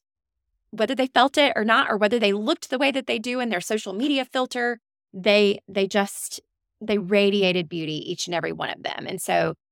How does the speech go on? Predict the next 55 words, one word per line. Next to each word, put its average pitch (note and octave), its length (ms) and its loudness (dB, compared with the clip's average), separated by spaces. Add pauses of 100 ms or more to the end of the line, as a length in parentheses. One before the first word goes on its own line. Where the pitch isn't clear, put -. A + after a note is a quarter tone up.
again, F3+ 220 0
going F3+ 180 -2
back F3 180 0
to - 60 -16
the - 80 -12
problem, A3+ 600 0
I F#3 120 -4
feel F3+ 280 -4
like E3+ 520 -2
that E3+ 340 2
is F3+ 240 0
one E3+ 100 -4
of E3 80 -6
the E3 80 -8
things E3 300 -8
with F3 160 -4
social E3 320 -6
media, E3 280 -6
the - 60 -10
growth D#3+ 220 -6
of D#3+ 80 -14
social D#3+ 260 -8
media, F#3 400 0
is F3+ 240 -6
that E3 380 0 (420)
when F#3+ 540 0 (140)
we F#3+ 340 -2
don't F3+ 300 0 (100)
feel F3+ 140 0
like E3+ 220 2
we E3+ 320 -4
show F3 280 -2
up E3 200 2
in D#3+ 120 -8
the E3 60 -8
way D#3 200 -4
that - 120 -8
we E3 200 -6
are D#3+ 240 2
in F3 160 -4
this E3 180 -6
little D#3+ 180 -4
box, D#3+ 420 0
so F#3 100 -6
maybe F3 260 0
it's - 180 -6
like, E3+ 200 -6 (500)
you F#3+ 100 -4
know, E3 280 -2
you G3+ 120 -10
can't F#3+ 240 -8
really G#3+ 180 -4
see C4+ 380 -4
that G3+ 160 -2
you, F3+ 180 -4